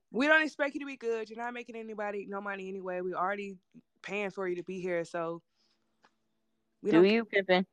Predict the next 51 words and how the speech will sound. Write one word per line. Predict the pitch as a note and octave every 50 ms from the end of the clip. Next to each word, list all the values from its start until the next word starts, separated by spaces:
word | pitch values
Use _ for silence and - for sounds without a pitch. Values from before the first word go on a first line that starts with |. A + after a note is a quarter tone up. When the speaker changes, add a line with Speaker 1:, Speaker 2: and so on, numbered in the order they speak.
| _ _ _ _ _ _ _ _ _ _ - - _ _ _ _ _ _ _ _ _ -
Speaker 1:
Uh, | -
'cause | - - C#4 C4+ - B3+
honestly, | D4 F4 B4 C#5 - - G4+ G#4 A4 C#5+ _ _ _ _ _ _ _ _ -
if | C4 D4+
we're | F#4+
gonna | F#4+ F#4+ E4+
keep | - F4+ D#4+
it | E4 D#4
a |
buck, | B3+ C4 E4 F#4 F#4+ - -
I | B3+ D4
wonder | D4 D4 D#4 D#4+ D#4+ D4 D4
what | C#4 C#4 C#4 C4+ -
made | B3+ C4+ C4+ C#4 C4+ -
the | A3+ G#3+ - A#3
A | C4 C#4 A3+
D | C#4 C#4+ C4+
at | B3+ A#3+ A3+
South | - C#4 B3+ B3+ -
Carolina | C4+ C4 C4 D4+ F#4+ G4+ D#4+
decide | A3+ G#3 - A3 F#3+ E3+ E3
to | - -
care. | - F3+ - - - _ _ _ _ _ _ _ _ _ -
'Cause | C#4 C#4
they | C4 D4+ E4
were | E4 D#4 -
asked. | D#4 F4+ F#4+ E4 F3+ C#3+ - - D3
Speaker 2:
Mm-hmm. | C#3+ C#4 C4+ B2 A#2+ B2 _ _ _ _ _ _ _ _ _ _ _ _ _ _ _ _ _ _
Speaker 1:
So | - C4+
I | C4+ C#4 C#4+
wonder | C#4 C4+ D4 D#4+ D#4 D#4
what | D4 C#4+ C#4 C4+
made | C#4+ C#4+ D4
him | D4+ D4 C4
say, | - B3 A#3
like, | A3 G3 F3+ F3+
"Yeah, | G3 G3 F#3 F3+
we | F3+ G#3 A#3 A#3+
need | A3+ A3 G#3+ G3+ E3
Dawn | F3 E3+ D#3+ D#3
Staley." | - - E3+ E3 D#3 D#3 D#3 D#3 _ _ _ _ _ _ _ _ _
<laughs> | G3 A#3+ -
Like, | - B4 D4+ -
what? | C#4+ B3+ C#4+ D#4+ - _ _ _ _ _ _ _ _ _ _ _
You | - A#3
know | B3+ C4
what | C4 C4+
I, | C4 B3 A#3 A#3 A3+ A#3
I | A#3
wonder | A3+ A#3+ B3 B3 A#3+ A#3
what, | A3+ A#3+ B3+ B3